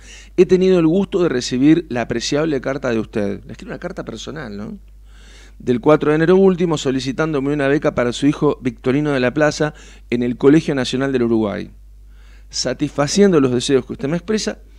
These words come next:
he pasado ya la orden respectiva al director de aquel establecimiento y por consiguiente usted puede cuando quiera enviar a su hijo. Con este motivo, me, me, bueno, me presenta usted atentamente y qué sé yo". Bueno, perfecto. Así es como él comienza sus estudios.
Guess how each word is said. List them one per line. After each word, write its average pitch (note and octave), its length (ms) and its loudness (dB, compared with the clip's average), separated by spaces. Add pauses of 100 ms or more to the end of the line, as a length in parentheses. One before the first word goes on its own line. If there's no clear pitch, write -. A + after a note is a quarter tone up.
(280)
he C#3+ 80 -2
pasado C3+ 400 -2
ya B2+ 180 -2
la B2 80 0
orden B2 240 -2
respectiva C3+ 480 0
al A#2+ 60 2
director A#2 320 0
de B2 80 2
aquel B2 160 -2
establecimiento D#3+ 680 0
y C3+ 40 -2
por B2+ 180 -4
consiguiente E3+ 640 -2 (320)
usted F3+ 320 2
puede D#3 380 2
cuando C3+ 340 0
quiera F#3+ 240 4
enviar C3+ 240 2
a C3 60 0
su D3 140 0
hijo. C#3 400 2 (280)
Con A#2+ 120 -4
este C3 200 -4
motivo, D#3 600 2 (220)
me, B2+ 160 -2 (140)
me, A2+ 500 -8 (140)
bueno, A2+ 260 -10
me A#2+ 80 -6
presenta C3 360 -8
usted B2 320 -4
atentamente A#2+ 600 -4
y G#2+ 60 -10
qué A2 60 -12
sé A2+ 120 -14
yo". - 160 -14
Bueno, A2+ 320 -8
perfecto. G#2+ 560 -12 (540)
Así G#3+ 300 2
es - 60 4
como E3 200 0
él F3+ 80 0
comienza E3+ 440 0
sus B2+ 220 -12
estudios. D#3+ 720 -4